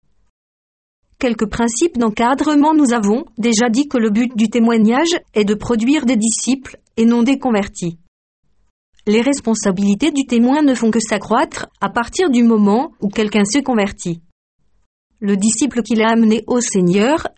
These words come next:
doit maintenant veiller à ce qu'il devienne lui aussi un disciple.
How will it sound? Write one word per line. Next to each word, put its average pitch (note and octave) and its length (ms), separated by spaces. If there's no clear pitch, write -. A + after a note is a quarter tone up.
doit A3 220
maintenant C4+ 460
veiller A3+ 260
à C#4+ 80
ce C#4+ 120
qu'il B3 200
devienne A#3 420
lui C4 240
aussi C#4 320
un B3 80
disciple. - 680